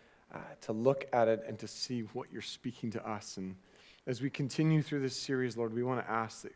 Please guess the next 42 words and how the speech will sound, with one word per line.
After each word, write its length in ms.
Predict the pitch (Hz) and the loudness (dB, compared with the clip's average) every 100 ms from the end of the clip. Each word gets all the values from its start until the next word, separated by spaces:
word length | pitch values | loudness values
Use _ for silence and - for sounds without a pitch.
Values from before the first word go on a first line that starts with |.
| - | -6
our 200 | 110 113 | -2 0
minds 680 | 117 117 120 127 131 131 - 117 | 0 0 0 2 0 -2 -6 -8
and 100 | 110 | -4
our 200 | 110 98 - | -4 -6 -6
hearts 480 | 117 107 - - - - - _ _ _ | -4 -6 -8 -12 -12 -20 -20 _ _ _
would 140 | 131 120 | -8 -6
be 160 | 123 - | -8 -2
open 480 | 131 127 131 110 104 110 | -2 0 -2 -4 -8 -10
and 260 | 127 113 113 | -4 -4 -2
that, 100 | 110 - | -4 -4
uh, 140 | 117 - | -6 -6
the 80 | 123 | -8
ground 640 | 113 120 120 127 131 127 117 | -6 -4 2 4 4 2 0
of 100 | 110 | -2
our 160 | 107 - | -2 -2
hearts 320 | 110 - - | -4 -4 -10
would 80 | 104 | -12
be 80 | 104 | -12
fertile 720 | - - 117 - 117 98 92 - - - _ | -12 -8 -8 -6 -4 -4 -6 -14 -20 -20 _
for 100 | - | -10
you, 240 | 113 107 107 | -6 -4 -4
Jesus, 440 | 107 107 98 - | -6 -8 -8 -6
that, 300 | 110 107 - 110 | -2 -2 -4 -8
that 140 | 107 | -10
your 320 | 113 123 127 123 | -4 2 2 2
way, 340 | 113 117 113 | 0 0 0
your 300 | 104 110 120 | -2 -4 -4
kingdom, 480 | - - 123 117 104 | -6 -8 -6 -4 -4
what 120 | 101 | -6
you 180 | 113 120 | -6 -4
are 60 | 113 | -6
calling 480 | - 117 117 123 | -4 -2 0 -2
us 180 | 113 - | -6 -8
to 200 | - 117 | -8 -8
and 60 | 101 | -6
how 320 | - 117 123 - - - - - | 0 0 0 -4 -18 -18 -18 -12
you 120 | 113 | -10
call 300 | - 117 113 | -2 0 0
us 200 | 104 - | -2 -8
to 100 | 113 | -10
live, 420 | 107 107 104 101 - - _ _ _ _ - | -8 -6 -6 -6 -12 -20 _ _ _ _ -12
um, 300 | 107 95 92 | -8 -8 -10